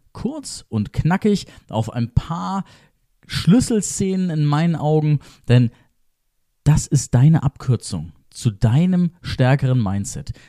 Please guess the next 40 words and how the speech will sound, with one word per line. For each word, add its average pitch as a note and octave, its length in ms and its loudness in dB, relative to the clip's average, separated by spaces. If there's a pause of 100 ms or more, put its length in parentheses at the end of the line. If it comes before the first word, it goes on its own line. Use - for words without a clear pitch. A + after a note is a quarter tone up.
(160)
Du A#3 320 0 (160)
hörst D3+ 320 0
dir C3+ 100 -8
diese G2+ 160 -4
Folge E3 380 -2
an E3 300 -2 (220)
und A2 220 -2
ich D3 240 -6
zeige B2 380 2
dir, A#2 200 0
aus G#2 240 -2
welchen F#3 360 -4
Aktionen, D#3 720 -2
aus B2 180 -6
welchen C3 300 0
Situationen, C#3+ 880 4 (280)
positiv G3+ 640 0
wie E3+ 80 4
negativ, C3+ 560 2
du E3 220 0
lernen E3 500 2
kannst, F3 340 0
damit A#2+ 280 -4
du F3 120 -4
deine D#3 440 -2
Abkürzung D3 580 -2
hast D3 220 0
und E3 80 -4
vielleicht A#3 420 -6
nicht G3+ 180 -2
die D3 100 -6
gleichen C#3+ 380 -2
Fehler C#3 320 0
machst, C#3 320 0 (320)
wie A#2 140 0
sie A2+ 160 0
ein G#2 120 -2
paar G2+ 180 0
Profis G2+ 520 -6 (280)
machen. F#2 400 -2